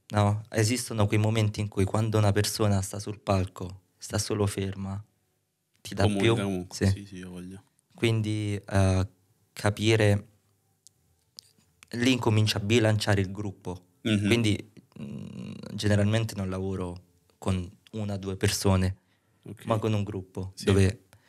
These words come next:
Speaker 1: tutti quanti hanno delle pecche,
Speaker 2: Mhm.
Speaker 1: tutti quanti hanno dei pro e dei contro.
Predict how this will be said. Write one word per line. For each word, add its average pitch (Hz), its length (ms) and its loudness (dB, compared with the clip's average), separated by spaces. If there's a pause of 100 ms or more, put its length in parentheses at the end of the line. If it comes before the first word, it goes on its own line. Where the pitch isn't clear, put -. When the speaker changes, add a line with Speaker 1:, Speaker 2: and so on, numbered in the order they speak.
(160)
Speaker 1:
tutti 120 260 2
quanti 117 400 2
hanno 98 280 4
delle 98 240 4
pecche, 107 640 -2 (140)
Speaker 2:
Mhm. 110 120 -10
Speaker 1:
tutti 107 260 -2
quanti 104 320 2
hanno 98 140 2
dei 107 140 0
pro 110 160 -4
e 98 60 -4
dei 98 120 -2
contro. 95 560 -2